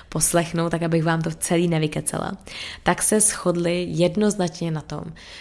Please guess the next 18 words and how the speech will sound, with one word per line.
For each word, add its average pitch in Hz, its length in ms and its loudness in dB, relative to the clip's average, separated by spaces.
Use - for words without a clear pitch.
že - 160 -4
nejhorší 190 560 2
forma 175 340 -2
smrti 170 600 -2
je 165 120 2
to, 165 420 0
když 165 240 2
vás 151 420 0
někdo 160 600 0
zavře 143 580 -6
v - 60 -8
sauně. 127 520 -8
Což 190 240 -2
teda 185 240 4
je 160 300 2
naprosto - 600 -4
šílený. - 600 -6
Ale 240 420 8